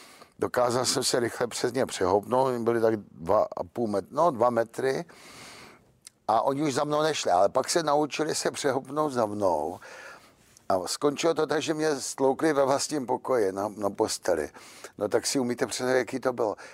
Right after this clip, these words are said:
Na druhou stranu ale zase musím <laughs> říct, že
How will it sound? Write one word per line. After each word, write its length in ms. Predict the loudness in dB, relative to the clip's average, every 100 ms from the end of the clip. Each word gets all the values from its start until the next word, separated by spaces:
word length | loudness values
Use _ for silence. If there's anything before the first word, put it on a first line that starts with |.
| -14 -2
Na 140 | 0
druhou 280 | 2 2 2
stranu 580 | 0 0 0 0 -2 0
ale 340 | 2 4 4
zase 320 | 0 -2 0
musím 360 | 0 2 2 2
<laughs> 40 | -2
říct, 760 | -4 -10 -12 -4 -4 -4 -6
že 400 | -8 2 4